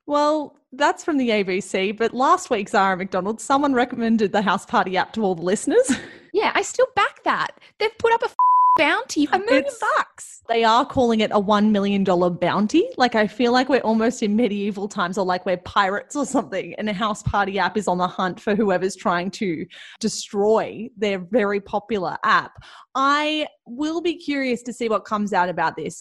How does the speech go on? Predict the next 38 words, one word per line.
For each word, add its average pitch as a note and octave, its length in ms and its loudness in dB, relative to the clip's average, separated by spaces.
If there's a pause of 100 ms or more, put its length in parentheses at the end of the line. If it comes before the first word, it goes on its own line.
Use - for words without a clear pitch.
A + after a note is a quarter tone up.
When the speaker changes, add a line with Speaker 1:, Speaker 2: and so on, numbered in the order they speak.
(140)
Speaker 1:
Plenty C#4 360 0
of C4 100 -4
people B3+ 340 -2
have G#3 180 -4
reported G#3 1000 -2
that G3+ 180 -4
they G3+ 180 2
had F#3 560 0
their F#3 560 -2 (140)
apps, G3 300 0
like, G3 200 -2
other B3 200 2
apps G#3 220 -4
on G#3+ 60 -4
their G3 120 -4
phone, G3 200 -2
like F3 160 -6
Instagram G#3 540 -2
and F3+ 120 -10
Facebook, G3 400 -2
hacked, - 580 -4 (100)
and G#3 160 -2
they G3 100 0
had G3 240 -4
money G3+ 320 0
taken G3+ 320 -4
out F#3+ 120 0
of F#3 80 -4
their F3+ 180 0
accounts F3+ 340 -4
and F#3+ 80 -4
a D#3 80 0
whole E4+ 340 2
host A#3 340 2
of F#3+ 140 -6
really A#3+ 260 2
interesting G#3+ 600 -4
issues F3+ 520 -4